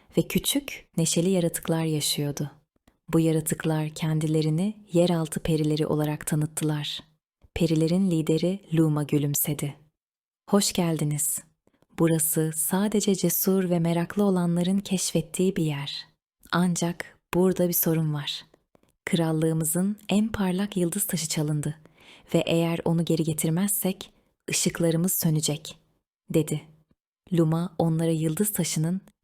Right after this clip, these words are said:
en karanlık tünellerde kaybolduğunu ve korkutucu bir mağara ejderhası tarafından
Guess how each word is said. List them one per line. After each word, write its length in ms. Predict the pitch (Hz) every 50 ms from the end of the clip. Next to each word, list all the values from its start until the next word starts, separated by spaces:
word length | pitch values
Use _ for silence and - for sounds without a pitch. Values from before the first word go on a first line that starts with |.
| _ _ -
en 180 | 185 214 240
karanlık 580 | 254 233 - 208 190 180 180 175 180 214 - -
tünellerde 560 | - 185 175 175 170 170 170 170 165 165 170
kaybolduğunu 800 | - - 156 156 156 156 156 156 151 151 156 160 156 156 165 160 - - - - - - - _ - -
ve 200 | 175 170 180 175
korkutucu 560 | - - 175 165 165 - - - 208 - 214
bir 60 | - 208
mağara 280 | 196 196 196 196 190
ejderhası 580 | 190 - 180 170 - 175 175 180 180 175 - -
tarafından 720 | - 190 185 185 - 185 180 180 202 226 254 262 -